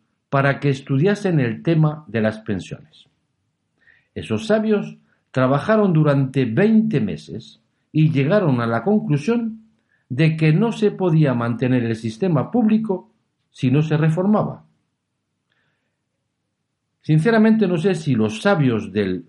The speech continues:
Banco Bilbao Vizcaya de esa época, de entonces, pues eran los padres de los sabios del gobierno de ahora.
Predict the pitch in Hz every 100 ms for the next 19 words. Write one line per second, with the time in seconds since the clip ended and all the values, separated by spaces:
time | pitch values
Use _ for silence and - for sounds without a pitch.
0 | - 80 131 165 156 139 107 101 92 135
1 | 104 - _ 87 98 - 151 123 90 95
2 | 151 156 143 160 123 - 104 104 _ _
3 | _ _ _ _ - - - 139 - 139
4 | 147 127 113 110 - - _ _ _ _
5 | _ _ _ - 107 - 147 156 151 156
6 | - 147 131 127 156 156 _ _ _ _
7 | - 107 107 104 - 131 127 139 143 -
8 | 120 107 104 101 113 98 104 104 131 196
9 | 104 69